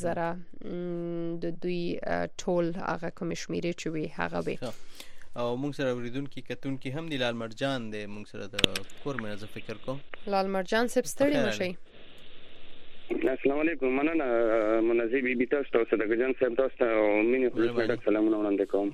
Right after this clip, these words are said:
Speaker 2: مهرباني. وعلیکم السلام. څنګه یې، خیر دی؟
Speaker 3: خوشحاله اوسئ، ډېره زیاته مننه. او یو جهان مننه. آه، ستاسو د پروګرام،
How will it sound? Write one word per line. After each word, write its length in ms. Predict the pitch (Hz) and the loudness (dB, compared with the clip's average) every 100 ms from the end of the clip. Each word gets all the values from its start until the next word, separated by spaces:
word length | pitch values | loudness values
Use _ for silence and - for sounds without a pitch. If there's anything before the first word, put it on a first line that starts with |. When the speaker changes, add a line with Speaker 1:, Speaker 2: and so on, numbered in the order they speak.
| 117 | -2
Speaker 2:
مهرباني. 420 | 117 117 117 123 | -4 -2 -4 -4
وعلیکم 340 | 113 110 107 110 | -4 -4 -6 -10
السلام. 340 | - 104 104 | -8 -8 -8
څنګه 220 | - 127 113 | -8 -8 -8
یې، 60 | - | -4
خیر 160 | 127 139 | -6 -4
دی؟ 80 | 180 - - - - - - - - - - 285 - | -10 -10 -10 -10 -10 -8 -8 -10 -12 -12 -8 -6 4
Speaker 3:
خوشحاله 360 | 113 - 135 131 | 4 6 2 2
اوسئ، 200 | 127 117 | 2 2
ډېره 240 | 120 117 110 | 2 2 2
زیاته 280 | 123 120 113 | 2 2 2
مننه. 380 | 110 113 113 107 110 104 - | 2 2 2 2 4 2 2
او 500 | 113 104 101 98 104 - - | 0 2 4 4 4 0 2
یو 200 | 110 120 | 4 4
جهان 320 | 110 110 131 | 2 0 2
مننه. 360 | 139 139 156 147 - - - - - - - - | 2 2 2 0 -4 -10 -10 -10 -10 -8 -8 4
آه، 240 | 117 117 113 - | 6 6 2 4
ستاسو 260 | 131 139 | 4 4
د 100 | 123 113 | 2 4
پروګرام، 380 | 117 110 127 | 4 4 4